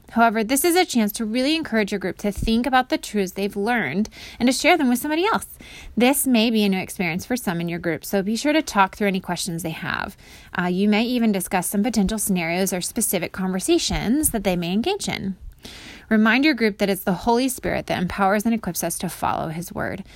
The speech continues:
Be prepared with your own answer that you can share to get things started, and be sure to pray for these things in your prayer time. We also,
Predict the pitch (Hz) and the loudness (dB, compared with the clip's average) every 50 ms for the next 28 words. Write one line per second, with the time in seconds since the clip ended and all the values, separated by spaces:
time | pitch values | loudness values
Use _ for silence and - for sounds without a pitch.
0 | - - - - - - 262 262 262 330 277 302 330 339 302 294 - 247 254 285 | -20 -20 -20 -12 -4 0 2 2 2 4 4 6 6 6 6 2 0 2 4 6
1 | 311 330 285 202 202 190 185 160 135 143 170 - - 139 123 190 180 175 120 170 | 6 6 6 6 4 2 0 -2 -4 -4 -4 -4 -4 -2 -2 -2 -2 -2 -2 -2
2 | 185 - 220 233 254 247 - 180 156 165 180 175 180 - - - 156 170 180 - | -2 0 0 0 0 0 0 0 0 0 -2 -4 -6 -6 -6 -6 -6 -6 -6 -4
3 | - 185 165 151 - 92 - 196 - 180 185 180 185 214 226 254 262 247 - 233 | -4 -4 -4 -4 -4 -8 -8 -6 -4 -2 -2 -2 -2 -2 -2 -2 -2 -2 -2 -2
4 | 214 196 196 - - 190 180 175 - 170 160 - 160 170 - - - - 170 180 | -2 -2 -2 -4 -4 -2 -2 -2 -2 -4 -6 -4 -6 -6 -6 -8 -8 -8 -6 -8
5 | 190 - - 175 170 180 170 - - 170 - - - 170 143 - 165 - - - | -8 -6 -4 -4 -4 -4 -4 -6 -6 -8 -8 -8 -8 -8 -8 -8 -6 -6 -6 -6
6 | - - - - - _ - - _ - - _ - - - - - 226 - - | -6 -8 -14 -18 -20 _ -20 -20 _ -20 -20 _ -20 -16 -8 -4 -2 -2 2 4
7 | 202 233 247 - 220 185 180 208 294 | 4 2 4 4 4 4 4 4 2